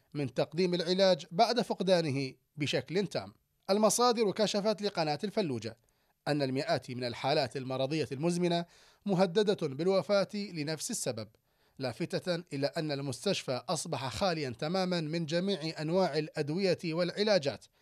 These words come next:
بل حتى العمليات الجراحية تجرى من دون استخدام المخدر أو ما يعرف بالبنج،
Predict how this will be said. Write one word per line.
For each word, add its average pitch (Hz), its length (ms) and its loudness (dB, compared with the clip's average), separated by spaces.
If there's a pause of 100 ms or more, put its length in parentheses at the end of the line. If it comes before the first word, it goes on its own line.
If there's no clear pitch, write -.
(340)
بل 127 180 -4
حتى - 320 -4
العمليات 135 580 0
الجراحية 139 720 0 (360)
تجرى 233 340 4
من 185 160 0
دون 202 180 2
استخدام 180 540 2
المخدر 196 580 0 (140)
أو 220 100 2
ما 196 140 0
يعرف 208 280 0
بالبنج، 139 420 0